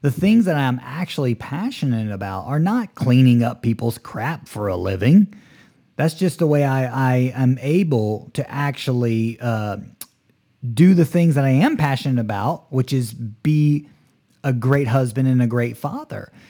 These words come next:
He goes, "So really, I didn't chase or create my passions for my work.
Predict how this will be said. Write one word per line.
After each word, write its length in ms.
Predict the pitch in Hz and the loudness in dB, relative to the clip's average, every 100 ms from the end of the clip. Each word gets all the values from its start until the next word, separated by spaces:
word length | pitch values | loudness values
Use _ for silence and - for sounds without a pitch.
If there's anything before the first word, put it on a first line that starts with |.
| _ | _
He 120 | 147 | -2
goes, 300 | 139 135 123 | 2 2 0
"So 400 | - 165 147 139 - | 0 2 2 0 -4
really, 600 | 120 190 311 175 135 139 | 0 0 2 0 -2 -2
I 160 | 139 | -2
didn't 460 | 190 185 156 135 - _ _ | -2 -2 -2 -2 -6 _ _
chase 480 | - 117 131 175 156 | -8 -2 0 0 -2
or 140 | 113 | -6
create 440 | - 120 120 151 | -4 0 2 0
my 180 | 127 113 | 0 -2
passions 680 | 110 123 135 165 - 107 107 | -4 -4 -2 -2 -2 -4 -4
for 160 | - 113 | -4 -4
my 180 | 101 | -4
work. 580 | 95 98 165 139 160 - | -4 0 0 0 -2 -10